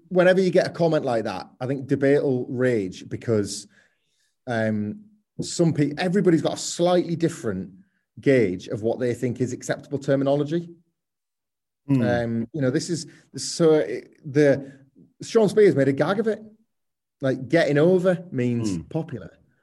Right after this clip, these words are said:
Speaker 1: Like, that's him providing a glossary for an in-, for, for a term that was once as insider as shoot, but it's all out there now. You know, like, Cody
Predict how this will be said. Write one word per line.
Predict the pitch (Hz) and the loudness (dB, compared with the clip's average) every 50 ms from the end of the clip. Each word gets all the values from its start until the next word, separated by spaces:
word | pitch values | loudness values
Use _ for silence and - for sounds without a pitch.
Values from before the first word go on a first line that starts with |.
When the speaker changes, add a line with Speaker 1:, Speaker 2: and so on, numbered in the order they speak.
| _ _ - | _ _ -2
Speaker 1:
Like, | 139 139 151 | 2 2 4
that's | 156 139 - | 2 2 2
him | - 170 165 156 147 135 | 2 4 4 4 4 2
providing | - 143 143 131 147 143 143 139 139 135 | 0 0 2 4 4 4 4 4 4 2
a | 131 | 2
glossary | 135 156 165 165 - - 165 165 160 156 | 2 2 0 0 -2 -2 0 0 0 0
for | 143 - 156 151 147 143 | -2 -2 0 2 2 2
an | - 127 143 143 | 2 2 0 0
in-, | 147 147 139 143 147 | 0 0 -2 -4 -6
for, | - - 160 127 123 | -6 -4 -2 -2 -2
for | 143 - 185 | 0 0 0
a | 170 | 0
term | 175 196 202 196 185 | 4 4 6 6 6
that | 185 175 | 4 4
was | 170 165 143 | 2 2 4
once | 147 151 156 156 143 - - - | 4 2 2 2 0 -2 -4 -4
as | 156 143 123 | -4 -2 -2
insider | 147 143 143 143 - 151 143 139 139 135 127 107 | -2 -2 -2 -2 0 0 2 2 2 2 2 0
as | 131 123 - | -2 -4 -4
shoot, | - - 160 160 151 156 - - - - _ _ _ _ - | -2 0 0 0 0 -2 -8 -16 -20 -20 _ _ _ _ 0
but | 156 143 | 2 4
it's | 143 143 143 147 | 4 4 4 4
all | 139 131 131 | 4 4 4
out | 143 151 143 117 | 4 2 2 2
there | 147 135 120 | 0 0 0
now. | 104 95 92 98 98 - - - _ _ _ 170 | -2 -2 -4 -6 -8 -10 -16 -20 _ _ _ 2
You | 175 165 | 4 4
know, | 151 135 131 | 6 6 6
like, | 131 127 127 131 127 - - - - - _ _ _ _ _ _ _ _ _ _ _ _ _ - - - _ - | 6 6 4 2 0 -2 -6 -14 -20 -20 _ _ _ _ _ _ _ _ _ _ _ _ _ -16 -16 -16 _ -6
Cody | - - 175 170 165 147 156 151 135 123 117 - | 0 2 4 4 6 6 4 4 4 2 0 -4